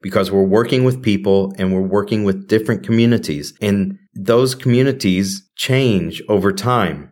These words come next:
And therefore, we must be engaged with those communities we serve to learn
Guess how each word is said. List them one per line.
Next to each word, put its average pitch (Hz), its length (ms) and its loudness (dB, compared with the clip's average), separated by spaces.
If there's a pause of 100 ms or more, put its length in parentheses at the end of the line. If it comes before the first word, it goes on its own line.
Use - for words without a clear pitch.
And 95 180 -4
therefore, 113 480 2
we 131 260 0
must 123 600 0
be 110 440 -2 (320)
engaged 117 800 2
with 101 260 0
those 107 300 2
communities 104 600 -2
we 90 100 -2
serve 90 640 0
to 95 120 -2
learn 101 760 0